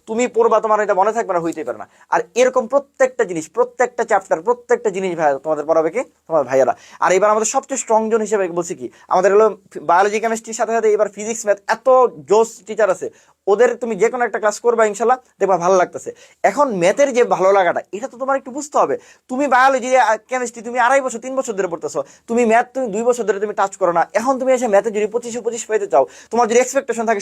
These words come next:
সব বুঝে ফেলবো আমি, তাহলে তো ভাই কষ্ট হবে রে ভাই। এটা তো তোমাকে, মানে, মেনটেন করতে হবে যে না, আমি ম্যাথে এক্সপেকটেশন আমি ভালো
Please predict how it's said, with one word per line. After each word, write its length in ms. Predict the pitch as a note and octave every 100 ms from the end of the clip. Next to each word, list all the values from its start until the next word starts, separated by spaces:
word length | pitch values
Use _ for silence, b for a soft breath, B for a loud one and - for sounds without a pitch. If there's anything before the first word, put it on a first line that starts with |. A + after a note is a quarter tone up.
| B3
সব 100 | B3+ G#3
বুঝে 160 | A3+ A3
ফেলবো 180 | G3 F3
আমি, 100 | D#3 - b -
তাহলে 160 | D4+ C#4+
তো 20 | C4
ভাই 80 | B3 G3
কষ্ট 160 | - F3
হবে 100 | C3+
রে 40 | C3
ভাই। 100 | D3+ - b b
এটা 120 | B3+ C4
তো 40 | C4
তোমাকে, 220 | C#4 C4 C4+ G3
মানে, 140 | G3+ G3+ F3 F#3+
মেনটেন 320 | C#4 C#4 A#3+ A3
করতে 160 | - C#3+
হবে 120 | B2 - b -
যে 60 | A#3
না, 60 | A3+ F#3+
আমি 100 | A#3+ B3
ম্যাথে 160 | B3+ C#4
এক্সপেকটেশন 420 | - C#4 B3 B3+ C4
আমি 80 | -
ভালো 120 | G3